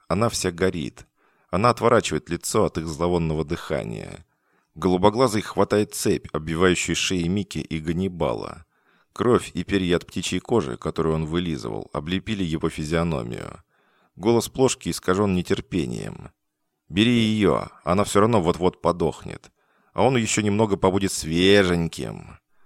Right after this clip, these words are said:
Голубоглазый говорит Мике ужасные фальшивые слова. "Пойдем поиграем, пойдем поиграем", и затягивает песню.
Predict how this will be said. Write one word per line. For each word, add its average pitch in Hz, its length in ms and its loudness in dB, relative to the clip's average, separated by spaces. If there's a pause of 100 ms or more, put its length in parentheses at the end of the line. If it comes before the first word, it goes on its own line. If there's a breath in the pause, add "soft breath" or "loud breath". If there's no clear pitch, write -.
(380)
Голубоглазый 101 680 2
говорит 90 400 -2
Мике 101 220 -6
ужасные 87 520 -2
фальшивые 80 460 -4
слова. 69 680 -4 (460)
"Пойдем 127 380 4
поиграем, 90 760 0 (260)
пойдем 147 400 4
поиграем", 90 760 0 (460)
и 82 60 -6
затягивает 101 600 0
песню. - 640 -6